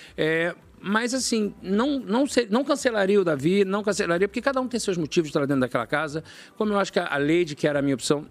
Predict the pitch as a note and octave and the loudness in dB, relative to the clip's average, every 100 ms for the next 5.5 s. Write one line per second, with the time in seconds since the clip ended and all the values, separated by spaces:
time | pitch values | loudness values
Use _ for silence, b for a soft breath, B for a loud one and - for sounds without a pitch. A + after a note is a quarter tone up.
0 | - E3 A3 A3 G3 G3+ G#3+ - F3 - | -12 -6 -4 -4 -2 -4 -2 -2 -2 -2
1 | E3 C#3+ A#2 A#2 C3 B2+ C3+ C3 C#3+ D3+ | -2 0 0 0 0 -2 -4 -2 0 0
2 | D3 C#3+ C3 A#2 - B B - D#3 E3 | 0 0 -2 -4 -8 B B -4 -2 0
3 | D3 D#3+ D#3 D3+ C#3+ A#2 C3 C#3+ D3 E3 | 0 2 0 0 0 0 0 0 -2 -4
4 | F3+ A#3 F#3 - F3 D3+ C#3+ B2 A2+ G#2 | -4 -4 -6 -8 -10 -8 -8 -8 -6 -6
5 | G#2 - - - G#2+ | -6 -10 -20 -14 -14